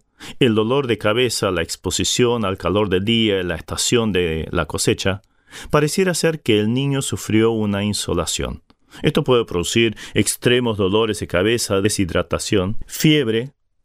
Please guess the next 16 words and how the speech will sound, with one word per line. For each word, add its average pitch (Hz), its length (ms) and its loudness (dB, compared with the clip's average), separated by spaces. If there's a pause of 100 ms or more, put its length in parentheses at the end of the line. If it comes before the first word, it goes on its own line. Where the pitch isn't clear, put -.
y, 160 120 6
no 208 140 4
en 226 80 0
pocos 190 300 -2
casos, - 460 -2
incluso 120 540 2
la 85 100 0
muerte. 71 460 -6 (1400)
Esto 147 240 2
fue 139 180 4
la 117 140 2
realidad 107 560 0
de 120 60 0
esta 95 340 -4
pobre 90 440 2
familia. 78 540 -4